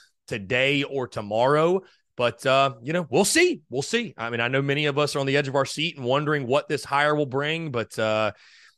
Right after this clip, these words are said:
you know, for a fan base starving for offense – you know, I, I thought that it was important to bring in a guy that was gonna instill confidence that that would be the case. And,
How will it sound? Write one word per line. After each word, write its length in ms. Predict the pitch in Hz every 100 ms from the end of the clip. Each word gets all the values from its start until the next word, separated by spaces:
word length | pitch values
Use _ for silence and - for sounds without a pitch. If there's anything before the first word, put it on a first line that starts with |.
| -
you 80 | 127
know, 80 |
for 160 | 104 123
a 40 |
fan 300 | 117 165 185
base 300 | 180 180 175
starving 640 | - - 170 180 175 180 165
for 160 | 160 135
offense – 760 | 147 139 135 120 113 - - _ _ _ _ 113
you 80 |
know, 80 | 127
I, 160 | 127 139
I 180 | 131 139
thought 280 | 165 151 143
that 80 |
it 80 | 139
was 140 | 143 127
important 640 | 127 - 147 143 127 120
to 60 | 117
bring 180 | 127
in 80 | 127
a 80 | 117
guy 260 | 120 123 120
that 80 |
was 100 | 117
gonna 140 | 113 120
instill 460 | 113 - 139 135
confidence 540 | 127 131 120 107 113 101
that 100 | 117
that 100 | 117
would 100 | 117
be 60 |
the 80 | 110
case. 420 | 104 120 120 123
And, 240 | 113 101